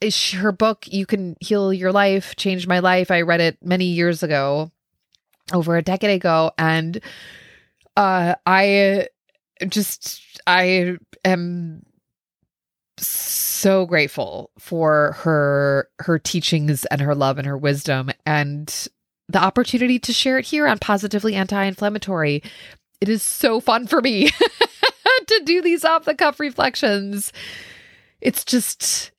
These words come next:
it's truly coming from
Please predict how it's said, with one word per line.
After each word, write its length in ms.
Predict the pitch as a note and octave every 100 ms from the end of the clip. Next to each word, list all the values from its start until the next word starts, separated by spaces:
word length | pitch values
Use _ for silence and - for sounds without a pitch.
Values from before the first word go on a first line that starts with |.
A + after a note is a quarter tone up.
| -
it's 240 | A3 -
truly 760 | - - B3+ B3 B3 A#3+ A3+ - _ -
coming 560 | - G#3+ G3 F#3+ F#3 F#3
from 760 | - - G3 E3+ D#3+ D#3+ F3